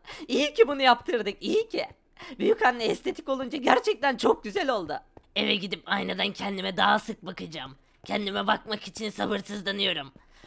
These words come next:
Speaker 2: Önceden aynaya bile bakmazdım çünkü çok çirkindim. Şimdi aynaya bakmak için sabırsızlanıyorum. İyi ki bu estetik ameliyatın oldum, iyi ki. Artık insanlar benden korkmayacak.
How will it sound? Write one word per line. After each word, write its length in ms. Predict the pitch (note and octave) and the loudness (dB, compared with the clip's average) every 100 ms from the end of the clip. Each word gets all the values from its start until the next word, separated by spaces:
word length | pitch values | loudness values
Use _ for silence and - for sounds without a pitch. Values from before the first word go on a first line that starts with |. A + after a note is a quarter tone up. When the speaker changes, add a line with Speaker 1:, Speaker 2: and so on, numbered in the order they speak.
| - | -8
Speaker 2:
Önceden 500 | G3 G#3 F#3+ G3+ A3 G3+ | -2 -2 -2 -2 -2 0
aynaya 460 | G3+ G#3 G#3+ G#3+ G#3+ | 0 2 2 2 2
bile 200 | G3+ G3 | 0 0
bakmazdım 640 | F#3+ G3 G3+ F3 D3+ D#3 | -2 -2 -2 -2 -8 -12
çünkü 360 | - G3+ G3+ - | -10 -8 -8 -4
çok 280 | G#3+ G#3+ | -4 -4
çirkindim. 680 | - G3+ F#3 F#3+ E3+ C3 C3+ _ - - | -8 -10 -10 -12 -12 -14 -16 _ -20 -20
Şimdi 320 | - F#3 F#3+ E3+ | -16 -10 -6 -4
aynaya 520 | F#3 F#3+ F#3+ F#3 F#3 | -2 -2 0 0 0
bakmak 380 | F#3 G3 F#3+ - | -2 -4 -10 -10
için 240 | - F#3 | -12 -8
sabırsızlanıyorum. 1160 | F3 F#3+ F#3 F3 F#3 F#3 E3+ F#3 F3 D#3 C#3 B2+ _ _ - _ _ - | -4 -4 -4 -6 -8 -8 -6 -4 -4 -6 -10 -14 _ _ -20 _ _ -10
İyi 180 | G3+ G#3+ | -6 -6
ki 160 | - F#3+ | -6 -4
bu 80 | |
estetik 460 | G3+ G3 G3 G3 G3 | -4 -4 -8 -10 -8
ameliyatın 520 | G3+ G3 F#3+ F#3 F#3 | -6 -4 -4 -4 -6
oldum, 340 | F#3 F3 E3+ E3+ | -8 -6 -8 -4
iyi 220 | A3+ A3 | -2 -2
ki. 360 | G#3 E3 C3+ - _ - - | -4 -8 -8 -16 _ -20 -6
Artık 400 | G3+ G#3+ A3 - | -2 -2 -2 -8
insanlar 580 | A#3 A3 A3 A3 G#3+ G#3 | -8 -4 -6 -2 -2 -2
benden 320 | G3+ A3 G#3+ | -4 -4 -4
korkmayacak. 800 | - A#3 G#3+ G#3+ G3 E3 E3 | 0 0 0 -4 -6 -4 -8